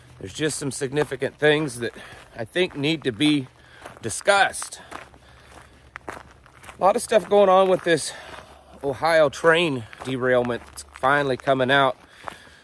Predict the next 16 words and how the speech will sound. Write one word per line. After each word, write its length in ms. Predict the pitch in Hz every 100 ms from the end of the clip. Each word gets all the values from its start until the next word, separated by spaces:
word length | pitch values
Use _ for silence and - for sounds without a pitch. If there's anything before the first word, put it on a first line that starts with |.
| -
Um, 380 | 107 92 82 73 - - - - - -
a 100 | 123
lot 320 | 127 147 151 156
more, 540 | 156 151 151 139 113 - - - - - - -
shall 320 | - - 151 151
we 140 | 143
say, 500 | - 156 143 143 131 _ _ -
hard 480 | - 143 165 147 147
evidence 640 | 151 143 123 101 - - - - - - _ - - - _
that 320 | - 120 113 123
there 200 | 127 -
are, 440 | 120 120 113 90 - - - - -
um, 400 | 95 76 69 - - - -
there's 300 | 127 120 - _ - -
toxic 460 | 117 110 - 120 -
chemicals 600 | 131 143 - 101 101